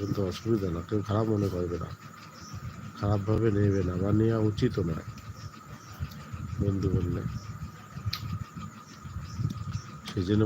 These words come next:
বলছি, তোমাদের বন্ধু কথাটা কেমন লাগে একটু কমেন্টে যদি জানাতে, যে ভালো না কথাটা, বন্ধু কথাটা, বা খুব খারাপ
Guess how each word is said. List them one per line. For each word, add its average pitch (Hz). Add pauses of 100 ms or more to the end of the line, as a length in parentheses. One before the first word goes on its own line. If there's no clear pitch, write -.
(100)
বলছি, 101 (160)
তোমাদের 101 (100)
বন্ধু 101
কথাটা 107 (120)
কেমন 98 (120)
লাগে 104
একটু - (120)
কমেন্টে 113 (240)
যদি 95 (100)
জানাতে, 87 (1300)
যে 92 (140)
ভালো 95 (120)
না 101 (240)
কথাটা, 95 (240)
বন্ধু 95
কথাটা, 101 (880)
বা 95
খুব 95 (140)
খারাপ 98